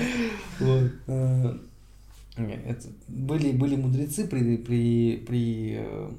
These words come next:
государях, э, при, и им дозволялось очень много, что, эм, им можно было задавать вопросы, э, которые расходятся с каноном Корана. То есть,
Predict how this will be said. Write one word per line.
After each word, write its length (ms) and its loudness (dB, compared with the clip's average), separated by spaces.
государях, 800 0
э, 60 -16
при, 360 -6
и 480 0
им 300 4
дозволялось 640 6
очень 280 2
много, 420 4
что, 720 -4
эм, 320 -2
им 160 -2
можно 460 4
было 160 6
задавать 420 2
вопросы, 500 2
э, 800 -4
которые 300 -2
расходятся 560 0
с 80 -8
каноном 400 0
Корана. 500 -4
То 100 -8
есть, 300 -10